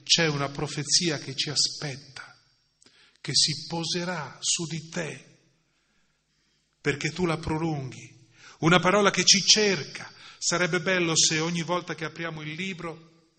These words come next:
pensassimo: "Oggi troverò una parola scritta per me,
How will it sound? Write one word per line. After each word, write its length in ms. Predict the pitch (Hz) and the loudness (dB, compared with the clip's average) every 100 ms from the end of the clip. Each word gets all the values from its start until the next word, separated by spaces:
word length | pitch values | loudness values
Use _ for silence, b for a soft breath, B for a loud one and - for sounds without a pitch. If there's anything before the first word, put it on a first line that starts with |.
| _ _ _ _ B B - | _ _ _ _ B B -16
pensassimo: 1200 | - 143 - 156 156 135 - 147 135 127 110 - - _ _ _ _ _ _ _ _ _ _ - - - | -10 -4 -2 -2 -2 -2 -2 -2 -6 -8 -10 -18 -20 _ _ _ _ _ _ _ _ _ _ -20 -20 -2
"Oggi 520 | 139 151 143 170 170 B B B B | 2 2 2 2 0 B B B B
troverò 560 | 135 127 127 135 143 135 | -2 0 0 0 0 -2
una 200 | 131 123 | -4 -4
parola 360 | 127 139 131 | -6 -6 -2
scritta 580 | 117 - - 147 143 143 | 2 2 0 -6 -6 -8
per 300 | 135 143 135 | -6 -4 -4
me, 320 | 120 104 - | -6 -10 -14